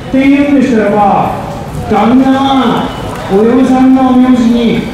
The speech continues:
なればいいじゃないですか。男はそういう時に優しさを発揮すればいいではないですか。男の方が頑なに嫁さんの名字になるのはできません。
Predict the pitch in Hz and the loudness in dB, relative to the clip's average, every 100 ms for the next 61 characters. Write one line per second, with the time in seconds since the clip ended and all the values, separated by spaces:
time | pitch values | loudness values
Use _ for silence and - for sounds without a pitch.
0 | - 175 190 220 226 240 226 233 226 208 | -8 -4 0 0 0 2 2 4 2 2
1 | 208 214 - 185 165 - - - - - | 0 0 0 0 -4 -4 -8 -10 -10 -12
2 | - - - 180 208 254 294 285 233 233 | -12 -12 -6 -2 0 0 0 0 0 0
3 | 233 254 254 277 254 254 240 202 - - | 0 2 2 0 2 2 2 -2 -4 -8
4 | - - - - 208 208 247 247 262 254 | -10 -12 -10 -2 0 2 0 0 0 0
5 | 254 226 202 - - - - 208 208 - | 0 0 -2 -6 -8 -10 -4 -2 -2 0
6 | 254 262 269 262 240 233 233 233 247 240 | 0 2 2 2 2 0 2 2 2 2
7 | 233 220 220 - 185 165 - - - - | 2 2 0 0 -2 -2 -2 -6 -12 -12
8 | - - - - - - - 190 262 254 | -12 -12 -12 -12 -12 -12 -4 -2 0 2
9 | 294 277 285 285 254 - 220 247 254 254 | 2 2 2 0 0 -2 0 0 2 4
10 | 254 254 233 - - - - - 208 262 | 4 4 2 -2 -6 -10 -10 -2 0 2
11 | 269 269 269 262 262 247 226 247 262 220 | 0 0 2 2 2 2 2 2 2 2
12 | 233 240 233 180 208 240 262 226 226 190 | 0 0 -2 0 0 2 2 2 0 0
13 | - - - - 185 185 226 233 220 190 | -4 -8 -12 -4 -2 2 2 2 0 0
14 | 165 - | -2 -6